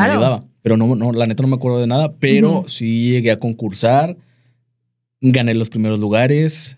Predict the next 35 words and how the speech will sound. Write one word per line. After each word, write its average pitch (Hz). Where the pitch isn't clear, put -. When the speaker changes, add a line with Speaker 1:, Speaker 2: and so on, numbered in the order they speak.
Speaker 2:
O 247
sea, 190
era, 143
Speaker 1:
<gasps> -
Speaker 2:
era 160
todo 196
algo 196
que 196
ni 151
siquiera 135
yo 160
me... 151
o 123
sea, 127
me 127
sorprendo 139
cuando 190
lo 143
escucho, 165
¿sabes? 151
Speaker 1:
Ajá. 240
Speaker 2:
Eh, 123
pero 123
por 120
ahí 117
debo 139
de 143
tener 120
mis... 127
mis 117
Speaker 1:
Yo 277
sí -
tengo 381
la 440
Speaker 2:
reconocimientos. 427